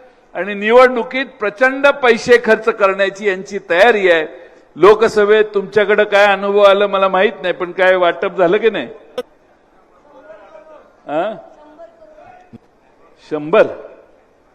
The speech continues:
वाटप झालं हे खरं ना, का नाही झालं?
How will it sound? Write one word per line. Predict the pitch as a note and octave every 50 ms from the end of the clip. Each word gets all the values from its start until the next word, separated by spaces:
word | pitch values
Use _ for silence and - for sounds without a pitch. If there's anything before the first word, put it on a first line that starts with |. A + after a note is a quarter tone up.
| _ _ _ _ _ _ _ _ _ _ _ _ _ _ _ _ _ _ _ _ _ _ _ _ _ _ _ _ _
वाटप | B2+ B2+ C3 C3 - F#3+ F#3+ F3+
झालं | E3+ E3+ E3+ F3 F#3+
हे | F#3 F#3+
खरं | F#3 F#3 F3+ D#3 D3+ B2+
ना, | A#2+ B2+ F3 F3+ C#3+ - - - - - - - - - - -
का | E3+ E3+
नाही | F3+ G3 G3+ G#3+ G#3+
झालं? | F#3+ D#3+ C3+ B2